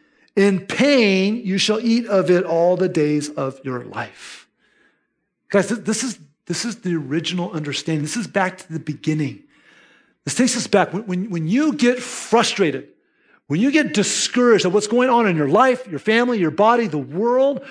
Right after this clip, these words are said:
you gotta come back to this moment. And did you catch this? "Cursed is the ground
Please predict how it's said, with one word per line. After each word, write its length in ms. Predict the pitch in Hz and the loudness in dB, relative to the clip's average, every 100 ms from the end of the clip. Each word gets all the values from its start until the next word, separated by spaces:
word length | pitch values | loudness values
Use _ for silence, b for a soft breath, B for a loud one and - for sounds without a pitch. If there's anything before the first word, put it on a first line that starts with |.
| B | B
you 80 | 180 | 2
gotta 120 | 196 | 2
come 160 | 190 180 | 2 2
back 200 | 196 185 | 2 0
to 80 | 151 | -4
this 340 | 254 277 - | -4 -4 -2
moment. 340 | 254 202 196 196 B | 0 2 2 -2 B
And 60 | 180 | -4
did 120 | 160 | -2
you 80 | 185 | -2
catch 360 | - 262 262 | 2 2 2
this? 240 | 285 277 - B B - | 0 0 -2 B B 0
"Cursed 380 | 254 277 - | 2 2 4
is 600 | 285 285 247 233 240 202 | 4 4 4 4 6 4
the 140 | 143 208 | 2 0
ground 880 | - 180 208 202 175 170 170 170 | 0 2 4 4 2 0 -4 -8